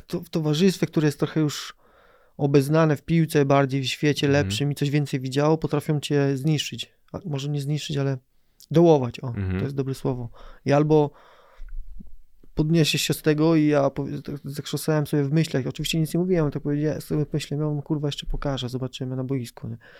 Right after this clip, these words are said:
Speaker 1: Ale tego nie mogłem powiedzieć, bo wiedziałem, że zaraz mnie dojadą fizycznie,
Speaker 2: Mhm.
Speaker 1: <laughs> więc nie chciałem tego mówić. Ja przecież jaki miałem zawsze niski,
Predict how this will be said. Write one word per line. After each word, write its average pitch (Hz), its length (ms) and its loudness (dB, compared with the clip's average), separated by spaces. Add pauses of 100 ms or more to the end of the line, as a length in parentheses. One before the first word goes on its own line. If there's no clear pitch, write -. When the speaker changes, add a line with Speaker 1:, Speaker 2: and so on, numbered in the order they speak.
(500)
Speaker 1:
Ale 135 160 0
tego 156 200 2
nie 190 100 4
mogłem 165 240 4
powiedzieć, 139 300 -2
bo 143 100 -2
wiedziałem, 147 380 2
że 139 60 0
zaraz 151 240 4
mnie 156 100 2
dojadą 160 420 4
fizycznie, 156 500 4
Speaker 2:
Mhm. 107 240 6 (580)
Speaker 1:
<laughs> 175 60 8
więc - 160 2
nie 175 60 8
chciałem 165 340 6
tego 151 280 2
mówić. 147 320 -2 (360)
Ja 139 60 -2 (140)
przecież - 240 -10
jaki 131 280 -4
miałem 131 500 -6 (600)
zawsze 143 260 -4
niski, 147 500 -4